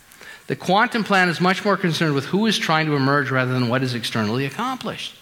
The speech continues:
Who must I become? What is my soul's blueprint in sharing these ideas and these possibilities? So the beautiful thing, the gift for me in this is, is what must I become so that I can teach well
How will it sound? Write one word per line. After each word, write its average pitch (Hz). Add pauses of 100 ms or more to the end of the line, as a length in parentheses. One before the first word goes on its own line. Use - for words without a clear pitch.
(500)
Who 220
must 151
I 151
become? 131 (840)
What 180
is 196
my 196
soul's 151
blueprint 135
in 127 (200)
sharing 196
these 175
ideas 143
and 123
these 127
possibilities? 135
So 151 (240)
the 143
beautiful 226
thing, 156
the 131
gift 233
for 139
me 185
in 185
this 113
is, 131 (260)
is 127
what 208
must -
I 151
become 139
so 131
that 123
I 135
can 156
teach -
well 160